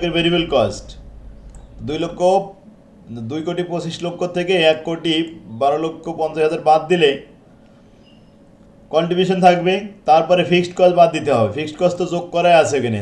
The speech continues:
ছাপ্পান্ন লক্ষ একানব্বই হাজার, সব মিলে বাদ দিয়ে দেখি প্রফিট কত হয়, পঞ্চান্ন লক্ষ ঊনষাট হাজার টাকা। তাহলে এক নম্বর স্ট্র্যাটেজি হলো যে পঞ্চাশ টাকা করে বিক্রি করতে পারবো, এরকম চার লক্ষ পঞ্চাশ হাজার ইউনিট বিক্রি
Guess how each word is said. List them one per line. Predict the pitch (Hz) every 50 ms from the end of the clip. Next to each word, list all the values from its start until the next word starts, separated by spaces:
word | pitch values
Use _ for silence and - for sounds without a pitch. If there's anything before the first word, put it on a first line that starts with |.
| 98 -
ছাপ্পান্ন | 147 143 143 160 160 165 160 160
লক্ষ | 156 156 160 156 147
একানব্বই | 143 147 143 139 135 131 120
হাজার, | 107 98 90 82 - - - - - - _ - _ -
সব | - 147 151 170 175 185
মিলে | 196 202 208 196
বাদ | 190 180 180
দিয়ে | 175 175 185
দেখি | 180 180 185 180
প্রফিট | 175 160 156 143 156 156 151 139
কত | 127 101 113 98
হয়, | 87 87 - - - _ - - - _ - - -
পঞ্চান্ন | 143 151 156 151 147 165 160 165 160 165
লক্ষ | 160 156 - - 175 196 214 196 175
ঊনষাট | 160 147 139 139 139 123 110 113
হাজার | 104 95 92 90 - -
টাকা। | - - - - - - - - - _ _ _ - _ _ - - - - - _
তাহলে | - 123 131 - - 151 170
এক | 170 - 180 180
নম্বর | 185 190 190 202 196 190 185 190
স্ট্র্যাটেজি | - 185 180 190 185 180 185 196 190 190
হলো | 185 190 202 226 240 - - - - - _ - - - - 104
যে | 113 117 - -
পঞ্চাশ | 156 165 165 165 185 170 - 180
টাকা | 180 175 180
করে | 180 175 175 185
বিক্রি | 180 180 185 180 185
করতে | 185 185 - 185 180
পারবো, | 180 180 185 185 214 220 196
এরকম | 175 208 - 175 185 190 208 226 240 - - - - - _ - - - - _ _ _ _ _ _ - - _ _ _ _ _ _ _ _ - - _ _ _ -
চার | 156 165 175 175
লক্ষ | 185 185 185 165 180
পঞ্চাশ | 185 180 170 180 175
হাজার | 180 180 180
ইউনিট | 180 170 160 156
বিক্রি | - 151 151